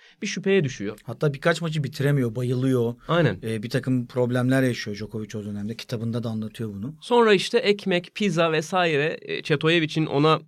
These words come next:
Speaker 1: ulaşması sonrasında, e, hayatında bazı kesintilere gidiyor. Bazı
Speaker 2: İyi ki bana
Speaker 1: fedakarlıklar
Speaker 2: ulaşmamış.
Speaker 1: yapıyor. <laughs>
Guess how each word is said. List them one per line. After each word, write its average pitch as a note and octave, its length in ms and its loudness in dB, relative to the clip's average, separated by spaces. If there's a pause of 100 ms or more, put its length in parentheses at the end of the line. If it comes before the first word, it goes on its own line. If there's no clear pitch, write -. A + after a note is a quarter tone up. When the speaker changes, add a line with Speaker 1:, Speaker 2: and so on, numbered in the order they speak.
(180)
Speaker 1:
ulaşması D3+ 460 4
sonrasında, C3 680 2 (280)
e, C3+ 120 0
hayatında E3 560 4
bazı F3 440 4
kesintilere D#3 540 4
gidiyor. A#2 320 4
Bazı C3+ 260 10
Speaker 2:
İyi - 20 4
ki D#3+ 60 6
bana D#3 180 10
Speaker 1:
fedakarlıklar D3+ 640 10
Speaker 2:
ulaşmamış. D3+ 340 6
Speaker 1:
yapıyor. G3 300 8
<laughs> - 0 -